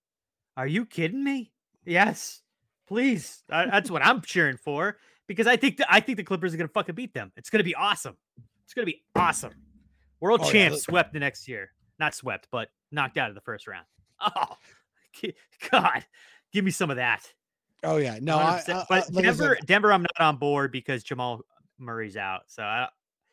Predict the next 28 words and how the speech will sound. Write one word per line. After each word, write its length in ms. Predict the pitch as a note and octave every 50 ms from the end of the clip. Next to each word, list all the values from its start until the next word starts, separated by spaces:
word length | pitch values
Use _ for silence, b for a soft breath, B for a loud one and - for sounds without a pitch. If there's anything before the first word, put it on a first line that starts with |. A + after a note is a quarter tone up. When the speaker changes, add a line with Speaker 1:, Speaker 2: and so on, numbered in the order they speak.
| _ _ _ _ _ _ _ -
Speaker 1:
if 160 | E3 D#3+ - -
the 80 | F3+
Lakers 340 | F3 F#3 F#3 - F3+ D#3+ B2+
are 60 | C3+
trying 180 | - - E3 D3+
to 60 | B2+
position 400 | - C3 A2 C3 C#3 - - C3
themselves, 460 | A#2+ A2+ G#2+ - - A#2+ A2+ G#2+ -
I 60 | B2
think 200 | A2 - C3 A2
they're 100 | - A2
exactly 440 | A2 F#2 - - A#2+ A2+ - - B2+
where 120 | G#2+ A#2 A2+
they 80 | A2+
wanna 220 | G#2+ G2+ G#2+ G#2 F#2+
be. 100 | - -
Speaker 2:
And 160 | E3 D#3 D#3
the 80 | D3 C#3+
Suns 400 | - - - G#3 A#3 A#3 F#3 C#3+
Speaker 1:
At 60 | D3
Speaker 2:
are 40 | C#3
just 260 | B2 A#2+ D3+ D3 -
Speaker 1:
six, 60 | -
Speaker 2:
the 60 | -
Speaker 1:
play 80 | B2 B2+
Speaker 2:
best 220 | D#3 D#3 C#3 - -
team 260 | - D#3+ D#3 D3+ D3
in 220 | C#3 B2+ B2 A#2